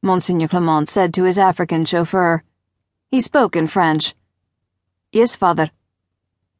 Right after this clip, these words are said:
Monsignor Clement watched dumbfounded as a white woman suddenly appeared in the window of the church just ahead, turned, then dangled helplessly for a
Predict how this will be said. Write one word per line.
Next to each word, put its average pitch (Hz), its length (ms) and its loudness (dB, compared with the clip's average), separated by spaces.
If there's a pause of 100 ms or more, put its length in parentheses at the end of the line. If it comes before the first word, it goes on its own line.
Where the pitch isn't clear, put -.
(160)
Monsignor 277 480 2
Clement 180 540 0 (360)
watched 226 480 0 (160)
dumbfounded 170 720 2 (380)
as 220 140 2
a 240 80 4
white 269 340 2
woman 175 380 0
suddenly 262 420 2
appeared 277 460 0
in 240 80 2
the 214 80 2
window 208 480 2
of 175 120 0
the 196 80 -2
church - 540 -4 (340)
just 233 320 0
ahead, 214 460 0 (560)
turned, 214 520 0 (420)
then 269 260 4
dangled 226 560 2 (220)
helplessly 170 580 0
for 165 160 -2
a 160 80 -2